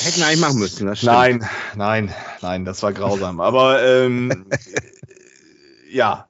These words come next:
Speaker 2: nee,
Speaker 1: Ja.
Speaker 2: der Schal, der musste ja sein, den habe ich ja mir
Speaker 1: Jo.
Speaker 2: dann auch noch gekauft, äh, dass man da ja zumindest so ein bisschen Support da lässt auch, das ist klar. Und, äh, ja, am Ende der Saison, wie schon vorhin verraten, stand der Abstieg da, man geht jetzt wieder in die Regionalliga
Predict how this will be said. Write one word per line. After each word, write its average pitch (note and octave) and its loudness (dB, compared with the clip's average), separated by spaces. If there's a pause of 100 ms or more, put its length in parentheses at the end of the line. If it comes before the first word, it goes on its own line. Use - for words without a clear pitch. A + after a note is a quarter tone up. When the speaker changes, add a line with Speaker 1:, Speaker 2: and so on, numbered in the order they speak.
(200)
Speaker 2:
nee, A2 -8
Speaker 1:
Ja. G#2 -4
Speaker 2:
der G#2+ -6
Schal, C#3+ 2
der C3+ 4
musste D3+ -2
ja D3+ 2
sein, D3 0
den B2 -4
habe B2 -2
ich A#2+ -4
ja A#2+ -2
mir G2+ 0
Speaker 1:
Jo. A#2 4
Speaker 2:
dann A2+ 0
auch B2+ -8
noch C#3 -6
gekauft, C3 -6
äh, A2 -2
dass G#2 -14
man G#2 -4
da G2 -2
ja G2 -4
zumindest G2+ -4
so F2 -6
ein G2 -4
bisschen F#2+ -4
Support G2 -4
da G2 2
lässt G#2+ 0
auch, G2 -4
das F#2+ -12
ist F#2 -10
klar. G2+ -8 (560)
Und, G2 0
äh, F#2 4
ja, A2 4
am F#2+ 2
Ende G#2+ 0
der G#2+ 4
Saison, G2+ -2
wie G#2 -6
schon G2+ -4
vorhin G#2 -2
verraten, G2 -2
stand G2+ -4
der - -2
Abstieg G#2+ -6
da, G#2 2
man G2 -2
geht A2 -2
jetzt G#2 0
wieder G#2 -2
in G2+ 0
die G2 0
Regionalliga A2+ 0